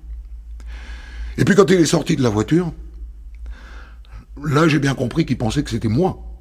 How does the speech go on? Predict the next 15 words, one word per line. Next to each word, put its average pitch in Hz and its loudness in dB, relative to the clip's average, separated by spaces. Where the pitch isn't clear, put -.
qui - -4
lui 107 2
avais 110 2
volé 98 2
son 98 -6
téléphone. 92 -10
Il 151 4
m'a 147 2
dit : « 165 2
Ah, 151 2
ah, 147 6
en 185 6
fait, 190 4
c'est 175 6
toi ! » - 2